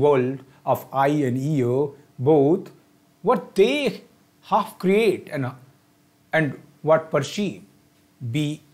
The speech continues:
pleased to recognize in nature and the language of the sense, the anchor of my purest thought." What a line. "The anchor of my purest thought." The nurse, nature क्या क्या काम कर रही है?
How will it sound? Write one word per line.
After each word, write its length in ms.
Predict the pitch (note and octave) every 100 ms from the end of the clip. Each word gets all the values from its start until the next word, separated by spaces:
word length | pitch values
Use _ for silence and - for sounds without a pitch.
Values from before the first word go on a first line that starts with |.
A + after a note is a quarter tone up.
| _ -
pleased 420 | F#3+ A3 G#3+ -
to 120 | D3+ C#3+ C#3 -
recognize 760 | C#3 D3 D3 E3+ D3+ C3+ C#3 - _
in 180 | C#3+ C3
nature 420 | C3+ D#3+ - F3 E3+
and 160 | D3 C3
the 80 | B2+
language 380 | C3+ D3 C#3 - C3+
of 240 | B2+ A2+
the 80 | B2
sense, 480 | - A3 - - - _ _ _ -
the 160 | C3+ - D#3 G3
anchor 320 | A3+ A#3+ B3
of 60 | A#3+
my 100 | F#3+
purest 500 | F#3+ D#3 C3 B2+ - C3+
thought." 260 | G2+ -
What 160 | C#3 D#3
a 100 | -
line. 180 | E2+ F#2 - _ _ _ _ _
"The 80 | C#3
anchor 400 | C3+ D3+ C#3 D#3 C#3
of 100 | C3
my 40 | A#2+ -
purest 420 | B2+ A2+ - -
thought." 400 | C3 A2 A2+ - _ _ _ _ _ _ _ _ _ -
The 140 | D3
nurse, 340 | D3 E3 E3+ - - - D3
nature 280 | E3 F#3 F3+
क्या 160 | F#3+ F3+
क्या 180 | F3+ E3 D#3+
काम 120 | C#3
कर 120 | C3+
रही 240 | A2+ A2+ A2+
है? 200 | A2+